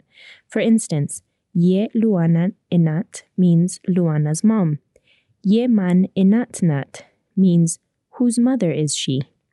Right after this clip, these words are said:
Another way to indicate the possessive when using pronouns rather than the name of a person is to add ye as a prefix to the pronoun. እኔ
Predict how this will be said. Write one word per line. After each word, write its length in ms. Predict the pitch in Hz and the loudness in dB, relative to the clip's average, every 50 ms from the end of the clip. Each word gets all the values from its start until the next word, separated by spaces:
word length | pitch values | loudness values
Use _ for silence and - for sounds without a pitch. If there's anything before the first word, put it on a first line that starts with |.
| _ _ _ | _ _ _
Another 320 | 226 233 247 254 277 294 269 | 0 0 0 2 0 0 0
way 180 | 226 202 190 196 | 0 0 0 -2
to 140 | 196 - - | -2 -4 0
indicate 440 | - 190 185 190 190 - 190 180 - | 2 2 2 2 0 -2 -4 -2 -2
the 60 | 196 | -4
possessive 600 | - - 190 180 - 170 165 - - 165 156 170 - - - _ _ | -4 -4 -4 -4 -2 -4 -6 -4 -6 -6 -6 -6 -8 -12 -18 _ _
when 200 | - 202 190 185 185 | -2 0 2 4 4
using 320 | 196 202 196 226 220 220 | 2 2 0 0 -2 -2
pronouns 640 | 220 - - 202 202 208 202 170 147 151 147 160 165 - - | -2 -2 -2 0 2 2 2 0 0 -2 -2 -4 -4 -4 -4
rather 280 | 180 180 175 196 196 | -2 -2 0 -2 -2
than 180 | 196 202 196 196 | 0 2 2 2
the 140 | 196 190 175 | 4 2 2
name 140 | 156 160 165 | 2 2 0
of 100 | 156 165 | 0 -2
a 120 | - - - 220 | -6 -6 -2 -2
person 280 | 233 220 - - 180 170 - - | -2 -2 0 0 0 0 0 -2
is 140 | 190 - - | -4 -4 -4
to 100 | - 220 - | -6 -8 -6
add 220 | 185 185 185 175 - - 277 175 | -2 -2 -2 -2 -2 -2 -2 0
ye 200 | 180 202 220 240 262 269 - | 0 0 0 0 -2 -2 -2
as 160 | 214 202 196 | -4 -4 -2
a 140 | - 180 - - - | -2 -6 -6 -8 -6
prefix 580 | - 233 226 - - - - - - - - | -4 -4 -4 -4 -6 -8 -8 -8 -10 -12 -10
to 100 | - - 175 | -6 -4 -4
the 100 | 170 170 | -4 -6
pronoun. 520 | - - 190 180 175 165 - - 165 165 165 - _ _ _ _ _ _ _ _ _ _ _ _ _ _ _ | -4 -4 -2 0 0 0 0 0 -2 -4 -4 -8 _ _ _ _ _ _ _ _ _ _ _ _ _ _ _
እኔ 180 | 214 208 202 | 0 2 2